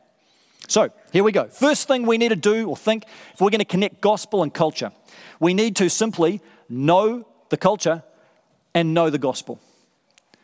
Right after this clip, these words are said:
Simple as that. That's where we've gotta start. That's where Paul started. Look at the introduction to his speech, verse twenty-two.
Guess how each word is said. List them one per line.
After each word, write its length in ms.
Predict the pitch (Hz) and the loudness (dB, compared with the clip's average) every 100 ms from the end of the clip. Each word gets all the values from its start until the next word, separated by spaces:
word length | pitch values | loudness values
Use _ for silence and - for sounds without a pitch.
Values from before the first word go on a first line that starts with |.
| _ | _
Simple 320 | - 185 175 | -4 -2 0
as 80 | 160 | 0
that. 160 | 135 127 | 0 -2
That's 160 | 175 | -2
where 100 | 190 | 0
we've 120 | 185 175 | 0 0
gotta 160 | 180 | -2
start. 280 | - 165 131 | 0 -2 0
That's 160 | 180 196 | -2 0
where 120 | 196 | -2
Paul 220 | - 175 | -2 -4
started. 360 | - 120 - - - | -2 -4 -6 -14 -8
Look 200 | - 247 | -2 0
at 60 | 285 | 2
the 100 | 262 | 0
introduction 600 | 254 214 196 - - 113 _ | 0 2 0 0 -6 -12 _
to 140 | - 156 | -2 0
his 120 | - | -2
speech, 380 | - 123 - - | -4 -6 -6 -2
verse 180 | 165 | -2
twenty-two. 400 | - 170 143 135 | 0 -2 -2 -6